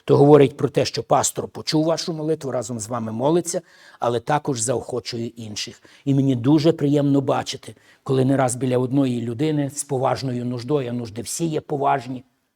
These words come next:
є дуже багато інших братів і сестер, які не лінуються, а напишуть хоч один рядочок:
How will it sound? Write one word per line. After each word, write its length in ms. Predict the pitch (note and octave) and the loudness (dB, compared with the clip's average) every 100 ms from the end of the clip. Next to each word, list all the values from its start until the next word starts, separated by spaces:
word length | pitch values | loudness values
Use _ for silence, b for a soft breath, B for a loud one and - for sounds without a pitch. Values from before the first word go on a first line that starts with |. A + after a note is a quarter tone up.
| _ _ _ _ _ - | _ _ _ _ _ -8
є 280 | B2+ C#3 B2 - _ - | -2 -2 -2 -12 _ -10
дуже 420 | A#2 F#3+ F#3+ D#3 | 0 4 4 4
багато 400 | D3 C#3+ C#3+ C#3+ | 2 2 0 0
інших 440 | C#3+ D3+ C#3 C3+ | 0 0 -2 -8
братів 380 | B2+ C3 D3 C#3+ | -6 -6 -4 -4
і 80 | B2 | -2
сестер, 640 | - - - D#3+ D3 D3+ _ _ - | -4 -2 -4 -2 -4 -6 _ _ -4
які 280 | C3+ - D3 | -4 2 4
не 180 | D3 | 6
лінуються, 680 | D3 D#3 E3 D#3+ B2+ - - - _ _ _ _ - | 8 6 6 4 2 -2 -8 -10 _ _ _ _ -6
а 100 | D3 | -2
напишуть 500 | C#3+ - F3+ - D#3 | -2 0 0 0 -2
хоч 200 | D#3 C#3 | -4 -4
один 280 | B2+ D3+ C#3+ | -2 0 0
рядочок: 640 | C#3 C3+ D#3 D3+ A#2 - | 0 2 2 2 -12 -18